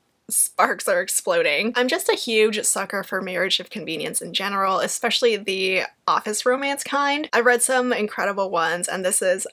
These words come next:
another new favorite. It absolutely hit the spot for me, and I loved everything about it. My next recommendation is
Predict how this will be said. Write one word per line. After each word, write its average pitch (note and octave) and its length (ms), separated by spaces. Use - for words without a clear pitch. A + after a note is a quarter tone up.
another G3+ 440
new F#3 180
favorite. F3+ 560
It A#3 300
absolutely G3+ 600
hit F#3 200
the F3 80
spot B3 340
for B3 140
me, A3+ 240
and F#3+ 200
I F#3+ 300
loved F#3 240
everything F#3+ 380
about G#3+ 320
it. - 240
My G#3+ 240
next C4 260
recommendation B3+ 580
is G#3+ 320